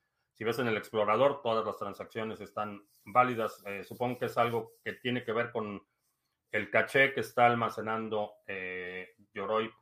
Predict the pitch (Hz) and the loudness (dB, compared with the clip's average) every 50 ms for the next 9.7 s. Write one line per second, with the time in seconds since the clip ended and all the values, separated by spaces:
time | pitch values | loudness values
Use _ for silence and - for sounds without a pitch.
0 | - 98 - - 98 - 123 120 120 107 107 104 101 101 95 95 95 95 92 - | -16 -14 -12 -10 -4 -2 0 0 0 0 -2 -2 -4 -4 -6 -8 -10 -12 -10 -4
1 | - 123 120 - 120 117 113 110 107 104 101 - - _ _ _ _ _ _ _ | 0 0 0 0 0 -2 0 0 -2 -2 -4 -8 -12 _ _ _ _ _ _ _
2 | _ _ _ _ _ _ _ - - - 107 - - 127 127 - 120 117 113 110 | _ _ _ _ _ _ _ -14 -8 -6 -4 -2 0 0 0 0 -2 -4 -4 -2
3 | - - 120 123 127 123 113 110 107 117 127 131 131 117 110 104 - 110 107 101 | 2 2 4 4 4 2 2 2 2 2 2 2 0 0 -2 -2 -2 -2 -2 -2
4 | - 131 131 127 120 - 127 139 127 - 139 123 - 120 110 104 95 - 107 101 | -2 -2 -2 -2 -4 -4 -6 -6 -6 -4 -6 -6 -4 -6 -6 -6 -4 -4 -4 0
5 | 117 120 120 120 113 110 104 - - 101 98 - - 101 104 107 120 120 123 123 | 2 2 4 4 4 2 0 -2 -4 -6 -6 -6 -6 -6 -2 0 2 2 2 2
6 | 123 120 117 117 - - 107 98 95 101 101 95 - - 101 98 95 90 - 104 | 0 -4 -4 -6 -8 -8 -8 -6 -6 -6 -8 -8 -8 -10 -10 -8 -8 -8 -6 -4
7 | 110 120 120 117 120 117 107 107 98 98 95 110 117 123 123 120 120 120 120 117 | -4 -2 -2 -2 -2 -2 -2 -2 -2 -4 -2 0 2 2 2 4 2 2 0 0
8 | - - - - - - - 104 101 98 98 98 95 101 98 101 95 - 107 104 | -4 -10 -18 -20 -12 -8 -6 -4 -4 -2 -4 -4 -6 -6 -8 -8 -8 -8 -8 -8
9 | 101 98 95 95 101 95 - - 139 143 151 160 160 156 | -8 -8 -8 -8 -10 -12 -2 6 10 10 10 10 10 4